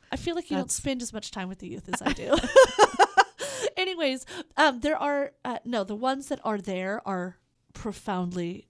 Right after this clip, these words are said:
Speaker 1: smart and intelligent and active and make me feel good. But tell, just telling, talking to people about,
Speaker 2: Right.
Speaker 1: about theater and what I think it can do,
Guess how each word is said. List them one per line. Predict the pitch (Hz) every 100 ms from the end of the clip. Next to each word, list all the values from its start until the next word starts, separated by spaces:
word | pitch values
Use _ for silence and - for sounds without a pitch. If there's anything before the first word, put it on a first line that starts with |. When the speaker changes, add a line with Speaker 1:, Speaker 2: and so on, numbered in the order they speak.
| _
Speaker 1:
smart | - - 214 196 185
and | 185
intelligent | 175 185 240 208 208 196 196 -
and | 175 170 - - - - _ -
active | 220 - 214 196 190 190 -
and | 190 180 170 - 185 _ _
make | 214 247 240
me | 214
feel | 202 214 185 180 - 202
good. | 202 175 - - _
But | 214 226 226 - _ - -
tell, | - 330 - 262
just | 370 - -
telling, | 302 285 320
talking | 294 285 285 302 277
to |
people | - 247 233 220
about, | 202 196 185 185 _ _ _
Speaker 2:
Right. | 185 170
Speaker 1:
about | - 226 233 -
theater | 226 214 226 247 277
and | 214 208
what | 208
I | 208
think | 214 208
it | -
can | - 190
do, | 180 180 214